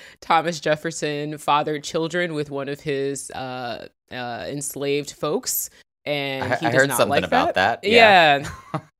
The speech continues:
Speaker 1: Um, and he also, like, uh, co-founded this descendant alumni group called the Jefferson Council. So he's got all these things going on. Um, what was really interesting that I was like, "Wow, they are letting this man just do what he wants to do."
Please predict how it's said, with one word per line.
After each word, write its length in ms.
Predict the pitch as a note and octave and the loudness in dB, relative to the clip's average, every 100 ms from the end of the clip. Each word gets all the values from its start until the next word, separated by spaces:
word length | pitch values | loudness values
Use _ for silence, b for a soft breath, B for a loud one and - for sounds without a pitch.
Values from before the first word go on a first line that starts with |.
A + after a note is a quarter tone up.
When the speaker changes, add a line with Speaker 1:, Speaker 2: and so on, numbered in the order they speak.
| - | -10
Speaker 1:
Um, 300 | F3 D#3+ D#3 | -2 -2 0
and 140 | D3+ E3 | -4 -2
he 140 | F#3+ | 4
also, 460 | D#3+ F3+ G3 F3+ E3 | 6 4 4 4 4
like, 440 | D3 C#3+ - - - | 4 0 -4 -10 -4
uh, 300 | D3 C#3+ D3 | -2 -2 -6
co-founded 640 | - G3 - D#3+ E3 D#3 | -2 -2 2 2 2 -2
this 180 | D#3+ - | -6 -8
descendant 640 | - C#3+ - F3 E3 - | -8 -6 -2 0 0 0
alumni 560 | D3+ D3+ D3+ D3 C3+ C3+ | -2 -2 -2 -4 -4 -6
group 400 | C3 C#3 - - | -8 -10 -12 -8
called 240 | C#3 C#3 | -6 -6
the 80 | C3 | -6
Jefferson 560 | B2+ G3 - C#3+ B2+ B2+ | -2 -2 -2 -6 -6 -6
Council. 480 | C3 D3+ - - | -10 -10 -12 -10
So 340 | - C3 B2 B2+ _ B B B | -8 -6 -8 -10 _ B B B
he's 100 | D#4 | 6
got 140 | B3+ | 10
all 140 | G3+ F3+ | 10 8
these 180 | F3+ | 4
things 300 | - D#3 D3 | -2 -6 -6
going 360 | - D3 C#3+ C#3 | -4 -4 -4 -6
on. 460 | C#3 C#3 C3+ C#3 C3+ - | -8 -8 -10 -12 -12 -10
Um, 420 | C#3+ C3+ C3+ - | -8 -8 -10 -6
what 180 | F3+ G3+ | 4 6
was 160 | F#3 | 6
really 320 | E3+ C4+ C#4+ F3+ | 8 8 8 6
interesting 680 | F3+ - F3+ D#3+ D3 D3 | 4 2 0 0 0 0
that 100 | D3 | 6
I 80 | E3 | 6
was 180 | F#3+ F3+ | 6 4
like, 300 | C#3+ C3+ C#3 | 0 0 2
"Wow, 320 | D3+ D3+ C#3 | 6 6 6
they 180 | D3 E3+ | 4 4
are 140 | D#3+ | 4
letting 260 | D3 D3 D3 | 2 0 -2
this 220 | D3+ - | -6 -6
man 280 | D3 C#3 C#3 | -4 -2 -2
just 540 | C#3 C3+ - - C#3+ | -6 -8 -8 -12 -8
do 160 | - E3 | -4 -2
what 100 | D#3 | -2
he 120 | D3+ | -4
wants 320 | C#3+ C#3+ - | -6 -6 -8
to 80 | C#3+ | -8
do." 420 | C#3+ D#3 C#3 C3+ | -2 -2 0 -2